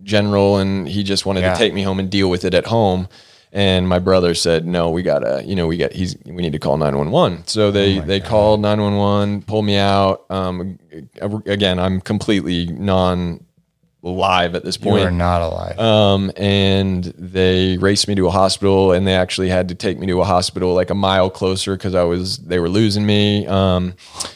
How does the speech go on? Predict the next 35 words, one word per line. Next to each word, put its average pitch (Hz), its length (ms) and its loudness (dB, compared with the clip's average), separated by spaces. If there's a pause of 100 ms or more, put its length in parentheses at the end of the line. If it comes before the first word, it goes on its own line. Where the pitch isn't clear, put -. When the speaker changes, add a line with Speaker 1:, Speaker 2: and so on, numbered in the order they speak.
(180)
Speaker 1:
and 95 1000 2
woke 101 280 2
up 95 300 0 (520)
later 101 400 -2
that 87 200 -2
night, 95 300 2
I 85 100 2
guess. 87 380 -2
But, 85 360 -2
uh, 90 220 0
after 90 320 0
I 92 140 4
Vs 90 440 -2
and 90 80 -4
everything, 87 320 -4
I'd 92 120 -2
been 90 100 -4
in 87 100 -4
the 78 60 -4
hospital 82 380 0
for 85 140 -2
a 82 40 2
while, 80 300 6
and 80 100 0
I 80 40 0
woke 78 260 -2
up 78 100 -6
in 80 80 -8
the 78 80 -6
hospital, 76 400 -4
and 69 100 -6
I 64 40 -8
was 65 140 -10
just - 200 -10
like 50 360 -12